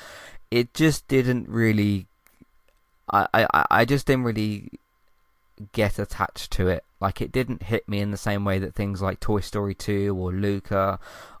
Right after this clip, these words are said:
or Inside Out or The Incredibles, some of their more sort of emotional hitting films. I wouldn't say that, like, Incredibles two is emotionally hitting as something like Luca.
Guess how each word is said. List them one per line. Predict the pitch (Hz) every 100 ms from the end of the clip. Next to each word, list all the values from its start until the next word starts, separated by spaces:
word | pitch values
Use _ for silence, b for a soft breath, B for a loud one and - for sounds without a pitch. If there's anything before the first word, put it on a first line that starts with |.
| -
or | 95 95 95 -
Inside | 107 - 104
Out | 101 98 98 92
or | 98 95
The | 95
Incredibles, | 95 - 101 98 101 95 B B
some | 160 160
of | 147
their | 139
more | 127 120
sort | 113 127 107
of |
emotional | 107 107 104 - 117
hitting | 117 107 120
films. | - 127 135 - B -
I | 131
wouldn't | 170 156 -
say | 147 127
that, | 113
like, | 110 110 101 - -
Incredibles | 107 120 113 107 107
two | - 113
is | 104
emotionally | 104 104 101 - 95
hitting | 110 87 101
as | 95
something | - 98 101
like | 98 92
Luca. | 98 98 95 101 90